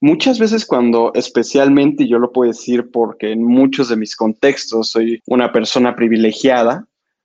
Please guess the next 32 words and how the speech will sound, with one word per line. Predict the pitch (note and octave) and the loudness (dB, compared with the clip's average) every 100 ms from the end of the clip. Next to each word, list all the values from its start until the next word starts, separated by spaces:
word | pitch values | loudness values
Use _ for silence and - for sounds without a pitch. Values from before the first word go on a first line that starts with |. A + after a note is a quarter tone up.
| _ | _
el | C#3 C3+ | -6 -4
privilegio | C#3+ F#3 C4 C#3+ - G3+ | -2 2 4 2 2 -4
causa | - D#3 E3 F3+ - | -2 -4 -4 -8 -6
culpa | - G#3 G#3+ - - _ _ _ | -2 -2 0 -4 -4 _ _ _
en | A#2+ A#2+ | -6 -4
el | A2+ | -4
proceso | A2+ A#2 - B2+ | -4 -4 -4 -2
de | C3+ | -2
construcción. | A#2+ A2+ A2 - B2 A#2 | -2 -4 -8 -2 -2 -2
Y | - D#3+ C3+ | -4 -4 0
yo | D3 | 2
invitaría | G#3 A3+ C4+ E3 D3+ E3 C#3 A2+ - _ | 4 4 2 2 2 2 2 0 -6 _
a | B2+ | 0
este, | C3+ C3+ - E3 - | 0 -2 -4 -4 -2
a, | B2 - | -4 -4
a, | A#2+ - | -6 -2
cuando | C3 B2+ B2+ | 0 0 0
pasa | E3+ G3 E3+ | -2 0 0
esto, | D3+ - F3+ - | 0 -2 -4 -4
a | C#3+ | -6
sentir | D3 D3 E3+ E3 - | -4 -4 -6 -8 -2
todo | F3 E3+ | 0 2
lo | D#3 | 0
contrario. | C#3+ A2+ A2+ A2 G#2+ G2+ - _ - | -2 -4 -4 -4 -6 -10 -14 _ -6
O | C3 | -2
sea, | C#3+ E3+ - | 0 0 0
obviamente | F#3 G#3 G3+ G3+ - | 0 0 -2 -6 -8
culpa | C#3+ F#3 - A#2 | -4 -4 -2 -6
por | - A2+ | -6 -10
lo | A2+ | -10
que | A#2 | -12
hiciste, | A2 C3+ C3+ A2+ | -8 -8 -6 -6